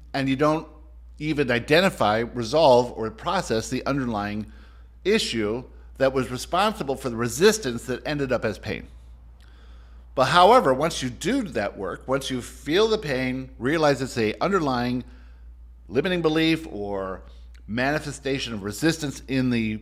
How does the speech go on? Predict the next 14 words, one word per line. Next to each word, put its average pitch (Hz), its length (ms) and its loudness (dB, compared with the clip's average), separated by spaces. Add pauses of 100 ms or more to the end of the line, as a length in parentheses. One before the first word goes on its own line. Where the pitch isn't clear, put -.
(220)
past 147 640 -6
that's 104 220 -8
now 135 300 0
come 123 340 -8
into 147 260 -4
the 113 120 -6
body, 117 560 -4 (340)
stored 143 480 0
as 117 280 -2 (260)
possibly 107 680 -6 (1120)
hurt 131 260 2
feelings, 120 840 -2 (160)
anger, 117 760 -2 (560)
disillusionment, 117 1160 -2